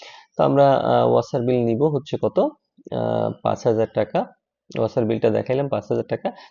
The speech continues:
তারপর তিনটাকে যদি আমরা যোগ করি, যোগ করার পর বিরানব্বই হাজার নয়শো সতেরো হয়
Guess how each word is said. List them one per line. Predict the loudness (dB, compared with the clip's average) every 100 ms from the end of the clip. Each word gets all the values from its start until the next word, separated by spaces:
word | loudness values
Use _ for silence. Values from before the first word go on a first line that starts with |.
| -6
তারপর | 0 2
তিনটাকে | 2 2 2 2
যদি | 2 2
আমরা | 0 2
যোগ | 2 2
করি, | -2 0 0
যোগ | -2
করার | -2 -2
পর | -2
বিরানব্বই | -2 -2 0 0
হাজার | 0
নয়শো | -4 -4 -4
সতেরো | -4 0 0
হয় | 0